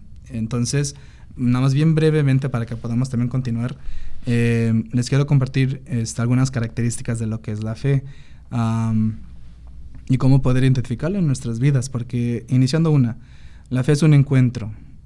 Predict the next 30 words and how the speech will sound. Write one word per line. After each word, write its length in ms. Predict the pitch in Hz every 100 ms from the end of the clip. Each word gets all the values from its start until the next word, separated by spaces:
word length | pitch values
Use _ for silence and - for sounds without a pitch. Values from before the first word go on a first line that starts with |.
| -
es 140 | 120
un 80 | 135
encuentro 340 | 135 139 135
con 160 | 123 120
Dios 360 | 123 123 120 -
que, 560 | 123 120 120 117 - - - - - -
que 120 | 123
es 100 | 127
ese 400 | 131 143 139 135
entrega 640 | 123 123 135 131 143 185 220 - -
total 540 | 120 120 139 147 220 - - - -
en, 480 | 123 120 120 117 117 -
y, 340 | - 120 117 120 120
y 60 | 117
a-, 120 | 117
y 220 | 123 117
aceptación 480 | 117 - 127 127 135
total 300 | 135 135 131
en 160 | 135 123
el 100 | 117
amor, 340 | 117 127 160 - - - - -
eh, 240 | 147 117 117
que 100 | 123
Dios 140 | 135
nos 140 | 143 131
brinda 280 | 139 156 170
y 80 |
en 100 | 131
esa 160 | 127 131
salvación 680 | 131 113 110 - 131 110